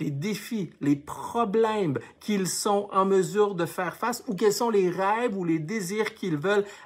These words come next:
euh, qu'ils veulent acquérir ou atteindre. Je vous le répète, le client d'aujourd'hui, le consommateur d'aujourd'hui consomme à soixante-dix pour cent pour régler un problème et à trente pour cent pour avoir plus de plaisir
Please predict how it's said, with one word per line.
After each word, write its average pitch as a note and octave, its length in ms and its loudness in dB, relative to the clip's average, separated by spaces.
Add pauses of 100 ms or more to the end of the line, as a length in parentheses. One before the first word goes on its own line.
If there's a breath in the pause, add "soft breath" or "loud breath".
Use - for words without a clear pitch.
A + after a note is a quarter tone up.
(120 loud breath)
euh, C#3 120 2
qu'ils E3+ 220 -2
veulent F#3+ 300 2
acquérir F3+ 540 2 (120)
ou G3 180 0
atteindre. F3+ 500 -2
Je C3 120 -4
vous E3 140 2
le E3 80 2
répète, F#3 380 0 (280 loud breath)
le D#3 220 4
client A3 540 -2
d'aujourd'hui, G3 460 0
le D#3 100 0
consommateur A3 1080 -2
d'aujourd'hui G3+ 640 0 (160 loud breath)
consomme G#3+ 400 -2
à F3+ 60 -2
soixante-dix G#3+ 960 -2
pour - 280 -4
cent G#3 240 -2 (200 loud breath)
pour C#3 160 -2
régler G3+ 340 2
un A3+ 80 0
problème G#3 520 -2 (220 loud breath)
et G3+ 120 4
à G3 80 0
trente A#3 560 -4
pour A3+ 220 -4
cent G#3+ 260 -4 (300 loud breath)
pour G#3 260 -2
avoir E3 320 -2
plus G#3 300 -4
de D#3+ 100 0
plaisir F3 640 -2